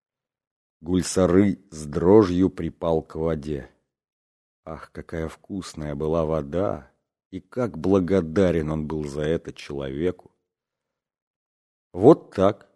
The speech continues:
Вскоре он настолько привык к седлу,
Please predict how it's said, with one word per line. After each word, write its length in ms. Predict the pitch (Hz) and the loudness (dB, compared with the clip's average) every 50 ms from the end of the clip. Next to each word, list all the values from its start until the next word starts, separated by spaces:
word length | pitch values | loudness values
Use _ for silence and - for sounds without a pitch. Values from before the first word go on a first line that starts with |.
| _ _ _ _ _ _ _ _ _ _ _ _ _ _ _ _ _ _ _ _ _ _ _ _ _ _ _ _ _ _ | _ _ _ _ _ _ _ _ _ _ _ _ _ _ _ _ _ _ _ _ _ _ _ _ _ _ _ _ _ _
Вскоре 380 | - - - - 170 165 160 160 | -16 -4 4 8 10 12 12 12
он 180 | 160 156 160 | 12 12 12
настолько 480 | 160 156 - - - 202 190 - - 135 | 12 10 10 10 10 8 10 8 6 0
привык 540 | - - 117 113 110 110 113 90 - - - | 4 6 8 8 10 10 8 6 4 -2 -14
к 80 | - | -14
седлу, 600 | - - - 107 95 87 95 113 147 170 165 139 | -10 -4 -2 -2 0 0 2 2 2 2 2 0